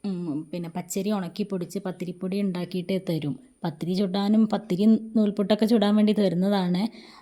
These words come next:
അപ്പം രാവിലെ പത്തിരിയൊക്കെ എനിക്ക്, പിന്നെ രാവിലെ മോന് എട്ട് മണിയാകുമ്പോഴേക്ക് പോകണം. അപ്പം ഞാൻ അധികം എളുപ്പമുള്ള എന്തെങ്കിലുമൊക്കെയാണ് ഞാൻ ചെയ്യുക.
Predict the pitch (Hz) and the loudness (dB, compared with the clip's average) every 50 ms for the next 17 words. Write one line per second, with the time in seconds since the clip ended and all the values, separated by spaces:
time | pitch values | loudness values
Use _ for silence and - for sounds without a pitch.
0 | _ - 196 147 180 185 185 185 170 151 147 147 151 170 185 190 - - 202 214 | _ -8 -6 -2 0 2 2 2 2 0 0 -2 -2 -2 -2 -2 -2 0 -2 -2
1 | 208 - 233 233 233 226 214 - - 262 254 - - - - - - - 294 - | 0 2 4 4 4 4 2 2 2 2 2 2 2 0 0 0 -2 -10 -12 -12
2 | - - _ _ - 254 247 247 254 233 226 226 226 226 214 - - 226 233 220 | -12 -16 _ _ -4 -4 0 4 4 4 6 4 4 2 0 -2 0 2 2 4
3 | 214 220 240 240 240 220 220 220 233 233 220 226 220 233 240 240 247 220 202 190 | 4 6 6 6 6 6 6 6 4 4 2 4 6 6 8 8 8 6 6 4
4 | 185 190 190 185 - 175 160 165 147 - - - - - - - - - 147 - | 2 0 -2 -2 -2 -2 -2 -2 -4 -6 -10 -18 -20 -20 -20 -14 -10 -8 -4 -4
5 | 165 170 180 185 202 196 185 196 196 214 202 202 202 - - 220 214 214 214 196 | -2 -2 -2 -2 -2 -2 0 0 0 0 0 0 -2 0 2 4 4 4 4 2
6 | 190 190 190 190 190 190 196 185 180 180 180 180 170 175 175 - 170 156 147 143 | 2 2 0 0 0 0 -2 -2 -2 -2 -2 -2 -4 -4 -4 -4 -4 -4 -4 -4
7 | 139 - | -6 -8